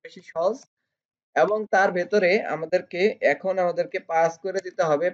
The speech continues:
package name। package নেমটা আসলে কি? context। আমরা কোন কনটেক্সটে আছি?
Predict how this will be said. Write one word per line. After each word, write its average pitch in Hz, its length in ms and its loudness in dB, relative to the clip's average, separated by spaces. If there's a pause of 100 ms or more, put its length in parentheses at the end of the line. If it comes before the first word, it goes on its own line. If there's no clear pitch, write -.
package 175 320 2 (140)
name। 147 140 -2 (120)
package 170 260 -4 (100)
নেমটা 185 320 -2
আসলে 180 300 -6
কি? 214 60 -14 (160)
context। 147 440 -8
আমরা 165 220 -14
কোন 214 120 -14 (140)
কনটেক্সটে 196 440 -8
আছি? 160 120 -12